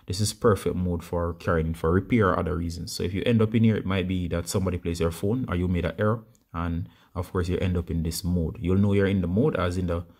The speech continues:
lower left hand corner, it will always say maintenance mode, as you can see here. It's always saying maintenance mode. All right, to exit this mode, simply go here. And what you're gonna do here to exit maintenance mode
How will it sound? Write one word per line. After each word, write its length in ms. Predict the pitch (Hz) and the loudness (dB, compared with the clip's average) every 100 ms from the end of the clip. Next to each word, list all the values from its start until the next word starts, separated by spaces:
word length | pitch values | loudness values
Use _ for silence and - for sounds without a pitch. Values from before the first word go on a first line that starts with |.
| _ _ - | _ _ -2
lower 260 | 101 95 | 2 4
left 240 | 90 92 - | 4 0 0
hand 220 | 87 82 | -4 0
corner, 220 | 117 120 | 0 2
it 100 | 113 | 2
will 100 | 92 | 2
always 420 | 90 95 90 87 | 2 2 2 0
say 200 | - 90 | 0 -2
maintenance 680 | 87 90 90 82 78 76 - | 0 0 -2 -4 -4 -6 -6
mode, 240 | 80 78 85 | -8 -8 -6
as 140 | 80 | -6
you 80 | 87 | -4
can 160 | 87 | -2
see 200 | 85 82 80 | -2 -4 -4
here. 180 | 87 - _ | -6 -12 _
It's 120 | - | -10
always 280 | 95 92 92 | -4 0 0
saying 220 | - 90 | -2 -2
maintenance 540 | 85 85 80 78 - - | -2 -2 -4 -6 -8 -10
mode. 160 | 80 - _ _ - - | -10 -10 _ _ -20 -4
All 100 | 92 | 2
right, 220 | 135 165 | 2 2
to 140 | - | -2
exit 300 | 110 98 98 | -2 -2 -4
this 180 | 98 - | -6 -6
mode, 300 | 95 117 - | -4 -4 -6
simply 440 | - 113 90 87 85 | -6 -4 -4 -4 -4
go 200 | 87 82 | -2 -2
here. 280 | 113 135 - - _ _ _ _ - - - | 0 0 -2 -16 _ _ _ _ -20 -20 -8
And 100 | 92 | -2
what 140 | 98 110 | 0 0
you're 60 | |
gonna 180 | 110 92 | -2 -2
do 100 | 92 | 0
here 200 | 90 85 | 0 -2
to 140 | 80 | 0
exit 360 | 85 87 85 - | -2 -2 -8 -6
maintenance 560 | 98 95 90 85 82 - | -2 -2 -2 -2 -4 -2
mode 280 | 117 160 | 0 -2